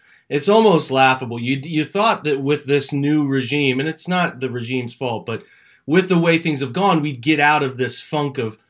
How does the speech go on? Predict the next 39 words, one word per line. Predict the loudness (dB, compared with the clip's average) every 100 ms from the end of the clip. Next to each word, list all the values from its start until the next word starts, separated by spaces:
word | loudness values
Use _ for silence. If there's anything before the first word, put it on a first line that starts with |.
| _ _ -10
only | -4 0 0
the | 0
Browns, | 0 0 0 -4 -8
right? | -2 0 0 -4 _ _ _
Well, | 0 0
Baker | 2 0 2 2
Mayfield | 0 0 -4
has | -2
now | 0 0
played | 0 0 0
in | -2
three | -4 -4 0 0
games | 0 0 0 -4
in | -2
which | -4 -4
his | -8 -6
team | -4 -4
has | -4
scored | -4 -6
forty-two | -4 -4 -4 -4 -8
points | -6 -8 -6
and | -8 -6
lost. | -4 -4 -6 -10 -16
If | -10
this | -6 -6
data | -2 0 0 0
was | 0 -2
correct | -2 -2 0 -2 -2
earlier, | -2 2 0 0
there, | -4 -6
he | -6 -6
is | -6 -4
the | -4
only | -2 -4
quarterback | -2 0 0 -2 -4
to | -2
have | -2 -2 -8 _ _ _
even | -2 2 4 4
multiple | 2 4 2 0 -4 -2 -4 -6